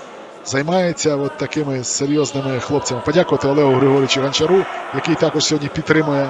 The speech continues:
президенту Федерації греко-римської боротьби Кривого Рогу, який підтримує, е,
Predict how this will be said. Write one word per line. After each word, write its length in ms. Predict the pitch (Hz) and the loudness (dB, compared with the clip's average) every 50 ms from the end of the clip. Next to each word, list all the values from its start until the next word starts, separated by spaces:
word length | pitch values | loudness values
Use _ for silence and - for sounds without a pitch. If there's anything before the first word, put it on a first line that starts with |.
| 127 123 - - | -6 -8 -10 -6
президенту 460 | - 135 131 147 147 156 151 143 143 | -4 -2 0 2 4 4 2 2 0
Федерації 420 | 131 135 143 139 143 135 - 139 139 | -2 -2 0 0 0 0 -2 -2 -2
греко-римської 400 | 127 143 147 139 - - 143 139 | 0 0 -2 -2 -2 -4 -4 -2
боротьби 220 | 139 143 139 131 - - - - - | -2 -2 -4 -4 -6 -8 -10 -8 -2
Кривого 320 | - 139 147 147 131 127 135 | 2 4 4 4 4 4 4
Рогу, 260 | 147 151 135 127 131 | 4 4 4 4 2
який 240 | 127 - - 139 131 | 2 2 0 -2 -2
підтримує, 760 | - 143 127 - - 143 160 175 170 165 165 160 156 147 139 - - - - - - - - - 131 | -2 -2 -2 0 0 2 2 2 4 4 6 6 4 4 0 -4 -8 -10 -10 -10 -10 -10 -6 -2 0
е, 440 | 135 131 127 127 127 123 120 117 | 2 4 4 4 4 4 2 2